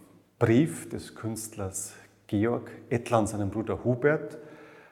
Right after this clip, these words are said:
aus dem Ende der sechziger Jahre. Es war die Zeit des Vietnamkrieges,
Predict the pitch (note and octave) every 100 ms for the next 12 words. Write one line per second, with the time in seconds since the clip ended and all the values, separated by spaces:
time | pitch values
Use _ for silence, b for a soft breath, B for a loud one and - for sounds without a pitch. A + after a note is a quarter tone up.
0 | B B A2 - A#2+ A#2 A2 A2 C#3 D3
1 | - - A#2 G2 F#2 F#2 B2 A#2+ - G#2
2 | G2+ - G2+ G#2 G2+ - G#2 F#2+ G2 A#2+
3 | C3 C3 C3+ B2+ C#3 C#3 - -